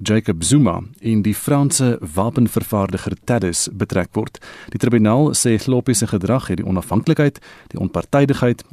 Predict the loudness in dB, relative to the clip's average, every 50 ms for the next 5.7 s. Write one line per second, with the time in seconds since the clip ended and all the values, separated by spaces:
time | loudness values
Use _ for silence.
0 | -10 -4 0 0 2 2 2 2 2 2 0 -2 -4 -4 -6 -8 -10 -18 -10 -4
1 | -2 -2 -2 -2 -2 -4 -4 -6 -6 -8 -6 -6 -4 -4 -2 0 2 2 0 0
2 | -2 -6 -10 -12 -12 -6 -2 -2 0 0 0 -2 -4 -4 -8 -12 -14 -20 -20 -14
3 | -6 -4 -4 -2 0 0 0 2 2 2 2 2 4 4 2 2 2 2 2 2
4 | 2 2 2 2 2 0 0 -2 0 0 0 -2 -2 -2 -2 -4 -4 -2 -2 -2
5 | 0 0 0 0 0 -2 -2 -2 -2 0 0 0 0 0